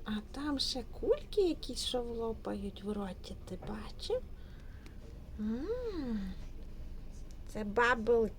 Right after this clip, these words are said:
ті. М. Смакота неймовірна. З манго смаком.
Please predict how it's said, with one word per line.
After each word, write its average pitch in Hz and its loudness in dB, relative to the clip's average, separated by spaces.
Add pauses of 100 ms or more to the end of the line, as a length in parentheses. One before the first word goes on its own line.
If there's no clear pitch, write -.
(160)
ті. 254 8 (2750)
М. 214 0 (1120)
Смакота 175 -4
неймовірна. 196 2 (880)
З 165 -4
манго 214 0
смаком. 220 -2